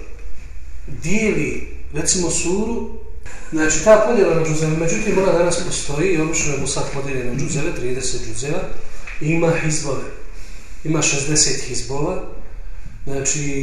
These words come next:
dva hizba je jedan džuz. Danas, današnja podjela je na hizbove i džuzeve. Nema veze, ona,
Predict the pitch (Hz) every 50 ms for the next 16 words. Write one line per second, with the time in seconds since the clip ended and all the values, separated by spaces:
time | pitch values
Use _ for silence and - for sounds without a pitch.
0 | 131 135 131 127 131 - - - 127 127 156 156 147 - - 151 143 139 135 131
1 | 123 123 123 117 110 107 104 127 160 202 - - - - - - - - - -
2 | - - - - 151 160 170 165 165 - - - - - - - - - 139 160
3 | 175 185 175 - - 127 127 - - 156 156 160 175 156 151 151 135 135 135 151
4 | 170 170 170 - - 156 151 147 147 165 170 165 156 147 - - - - - -
5 | - - - - - - - - - - - - - - - - - - - -
6 | - - - - - - - - - - - - - - - - 262 240 190 185
7 | 185 190 185 - - 135 135 143 151 160 151